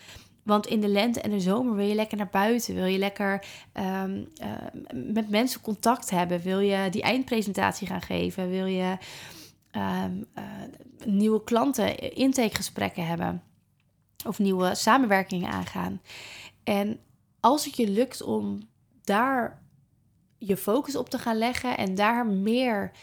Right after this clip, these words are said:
bewust van te worden en dat stukje te gaan herkennen, ja, dan kan je daar dus gebruik van gaan maken. En dan ga je merken dat je ook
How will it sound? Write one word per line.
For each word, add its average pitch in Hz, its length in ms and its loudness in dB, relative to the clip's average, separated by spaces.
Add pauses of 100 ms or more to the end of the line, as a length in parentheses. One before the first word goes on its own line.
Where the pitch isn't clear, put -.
(240)
bewust 190 580 2
van 285 200 -2
te 262 140 -4
worden 254 440 -2 (400)
en 196 160 0
dat 208 140 0
stukje 226 280 -2
te - 80 -8
gaan 196 180 -2
herkennen, 240 720 -2 (300)
ja, 185 120 0
dan 214 260 2
kan 254 220 2
je 247 180 2
daar 220 260 4
dus 208 240 -2 (140)
gebruik 208 520 2
van 190 180 -4
gaan 170 200 -2
maken. 180 520 -8 (640)
En 196 600 0 (840)
dan 214 300 2
ga 233 160 2
je 226 140 6
merken 220 420 2
dat 262 260 2
je - 220 -2
ook 220 460 0